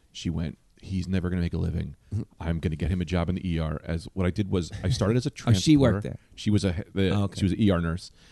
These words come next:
Speaker 1: Um, sh-, I started as a transporter to bring patients up and down, and then I became a medical, like, documenter, where you have to, like, document, like, uh, like, what's going on in, like, with patients. I was so bad at it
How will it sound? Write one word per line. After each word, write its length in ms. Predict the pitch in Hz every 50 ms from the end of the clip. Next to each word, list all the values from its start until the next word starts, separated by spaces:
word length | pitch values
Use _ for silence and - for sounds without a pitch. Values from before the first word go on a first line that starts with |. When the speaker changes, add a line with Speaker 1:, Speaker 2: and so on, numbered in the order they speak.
| - - - -
Speaker 1:
Um, 420 | - 95 92 90 87 85 80 73 - _ _ _ _ _
sh-, 200 | - - - - - -
I 60 | 104
started 220 | - - 120 135
as 80 | 135 -
a 40 | 101
transporter 480 | - - 139 156 147 - 175 175 180
to 140 | 170 - 120
bring 140 | - 113 107
patients 280 | 113 120 117 135 127 143
up 80 | 131
and 100 | 139 135
down, 280 | 117 113 110 107 101 101 - _ - - - - -
and 120 | - 95
then 60 | 104 104
I 40 | 104
became 340 | 95 107 - - 104 95 90
a 40 |
medical, 580 | 87 87 98 101 107 - 101 101 92 92 87 - _ _ _ _ _ -
like, 260 | 87 82 78 - - _ - -
documenter, 600 | 107 92 92 - 101 80 73 73 - 71 - - - _ _ _ _ -
where 120 | - -
you 80 | 92 90
have 80 | 98 -
to, 60 | 92
like, 160 | 87 80 -
document, 500 | - 85 80 - 95 82 78 78 71 -
like, 260 | - 82 69 - -
uh, 160 | 82 69 - - - - - - _ _ - - -
like, 200 | 82 80 - -
what's 160 | 85 - -
going 180 | - 90 87
on 160 | 85 78 76 85
in, 140 | 80 76 - -
like, 180 | - 78 - -
with 100 | 85 -
patients. 460 | - 131 147 147 - 76 73 - - -
I 120 | - 90 98
was 180 | 92 95 92
so 320 | - - - - 101 117 139
bad 280 | - 127 110 117 123
at 160 | 98 76 65 -
it 120 | - -